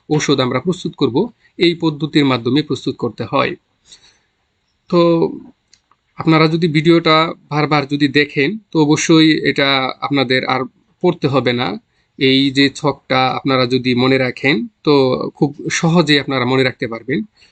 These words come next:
পরবর্তীতে দেখেন যে এই প্রক্রিয়ার মাধ্যমে আমরা মূল অরিষ্ট প্রস্তুত করলাম। মূল অরিষ্ট থেকে কিভাবে, আহ, পটেন্টানাইজেশন বা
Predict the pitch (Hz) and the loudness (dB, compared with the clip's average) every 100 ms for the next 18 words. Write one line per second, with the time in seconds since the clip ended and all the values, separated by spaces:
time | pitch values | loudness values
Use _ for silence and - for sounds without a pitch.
0 | _ _ _ - 175 165 165 165 165 165 | _ _ _ -2 2 2 2 -2 -2 0
1 | 156 - 147 170 160 151 165 170 190 202 | -2 0 -2 -2 -2 -2 0 2 2 2
2 | 208 196 202 202 202 196 170 160 139 143 | -2 0 -2 2 2 2 2 2 2 0
3 | 156 139 143 131 143 185 160 143 - 156 | 2 2 0 2 2 4 4 2 2 2
4 | 147 143 - 160 - 160 - 123 131 123 | 2 -2 -4 -6 -4 -4 0 0 0 2
5 | 147 185 165 165 170 196 185 185 175 151 | 2 2 2 2 2 0 0 0 0 -2
6 | 160 151 151 143 147 147 - _ _ _ | -2 -2 0 2 2 0 -4 _ _ _
7 | - 127 127 131 127 - - 208 - 160 | -8 -2 0 0 -4 -8 -14 -14 -4 -2
8 | 170 170 170 156 147 143 160 147 143 135 | 0 2 2 2 2 0 0 0 0 2
9 | 131 131 | 2 0